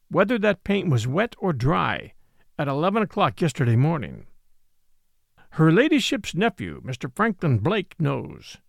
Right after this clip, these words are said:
I said. "Is the gentleman in the house?"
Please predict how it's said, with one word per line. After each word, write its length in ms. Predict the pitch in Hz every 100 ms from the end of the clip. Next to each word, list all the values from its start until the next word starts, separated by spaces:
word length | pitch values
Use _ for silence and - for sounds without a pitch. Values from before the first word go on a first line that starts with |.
| _ _ -
I 100 | 135
said. 420 | 127 139 85 - _ _ _ - _ _ _ - _ _ _ _ _ _ _ _
"Is 200 | 269 202
the 100 | 185
gentleman 480 | 131 233 - 226 226
in 80 | 214
the 80 |
house?" 400 | 180 220 - -